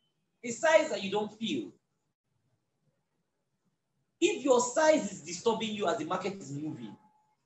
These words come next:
put it off. You're not trading. It's not supposed to disturb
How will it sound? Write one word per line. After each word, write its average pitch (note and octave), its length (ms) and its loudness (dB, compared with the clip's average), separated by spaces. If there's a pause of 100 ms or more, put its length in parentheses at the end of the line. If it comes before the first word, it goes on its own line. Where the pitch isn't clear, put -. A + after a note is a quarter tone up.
(200)
put D#4 100 -4
it A#3 120 -4 (100)
off. - 540 -2 (2250)
You're G3 120 0
not C4+ 200 -4
trading. D3 440 -4 (1700)
It's B3 120 -2
not - 100 -2
supposed B3+ 240 -4
to F#3+ 100 -8
disturb F#3+ 440 -6